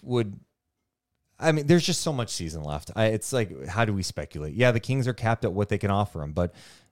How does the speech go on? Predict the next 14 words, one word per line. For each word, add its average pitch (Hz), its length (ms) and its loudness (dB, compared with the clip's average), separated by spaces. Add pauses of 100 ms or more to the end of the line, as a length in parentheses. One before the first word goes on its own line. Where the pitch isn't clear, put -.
(120)
you 85 60 -14
know, 87 180 -4 (360)
maybe 95 300 -2
he 117 80 0
feels 120 200 -4
like 117 140 -2
he's 113 140 -4
found 117 240 0
a 113 60 2
home. 104 320 -2 (120)
You 82 60 -14
know, 87 160 -6
it's 101 200 -8
not, 127 300 -2